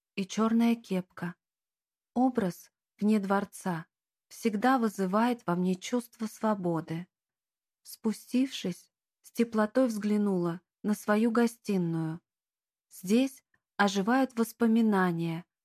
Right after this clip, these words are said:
о нежном кофе, ароматном круассане и, главное, о чувстве домашнего уюта,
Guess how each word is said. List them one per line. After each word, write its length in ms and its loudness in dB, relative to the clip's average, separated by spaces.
о 100 2
нежном 440 2
кофе, 580 -4
ароматном 640 2
круассане 880 -2
и, 100 0
главное, 720 0
о 100 0
чувстве 500 -2
домашнего 680 2
уюта, 680 0